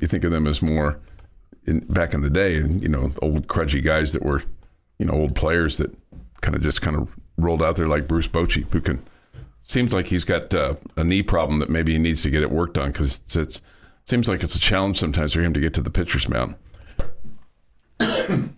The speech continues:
Speaker 2: I guess that's the downside of
Speaker 1: Getting old.
Speaker 2: hiring a guy that old.
Speaker 1: Yeah, and, and, uh, you know, an old catcher too. You know, it's not like he had the, had the best of, uh, you know, probably wear and tear on his legs back in, back in the day. But anyway, the bottom line is,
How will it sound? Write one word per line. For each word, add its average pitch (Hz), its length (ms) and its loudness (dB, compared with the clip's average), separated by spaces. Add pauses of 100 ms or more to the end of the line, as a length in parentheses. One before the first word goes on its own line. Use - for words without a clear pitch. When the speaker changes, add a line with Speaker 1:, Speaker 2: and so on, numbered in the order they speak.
(140)
Speaker 2:
I 120 260 2
guess 113 180 -2
that's 120 200 0
the 120 80 4
downside 117 540 2
of 107 340 0
Speaker 1:
Getting 104 220 2
old. 104 360 2
Speaker 2:
hiring 120 400 2
a 113 80 2
guy 113 260 2
that 117 180 2
old. 107 480 2
Speaker 1:
Yeah, 104 280 4
and, 92 240 0
and, 92 240 2
uh, 87 220 2 (560)
you 104 80 2
know, 85 100 2
an 82 60 2
old 87 180 2
catcher 78 360 2
too. 78 320 2 (100)
You 78 180 2
know, 76 100 2
it's 78 140 -2
not 80 140 0
like 78 160 0
he 73 140 0
had 71 180 0
the, 64 160 0 (540)
had 76 100 0
the 76 80 0
best - 300 0
of, 69 200 0
uh, 62 220 0 (420)
you - 60 0
know, 60 220 0 (840)
probably - 400 0 (800)
wear 80 240 2
and 69 100 0
tear 82 280 4
on 71 80 0
his 64 180 -2
legs 78 300 0
back 65 260 -2
in, 64 200 -4
back 67 220 -4
in 65 60 0
the 65 80 -2
day. 53 160 -2
But 71 140 0
anyway, 92 320 2
the 76 200 -6
bottom 95 300 2
line 92 240 2
is, 78 240 0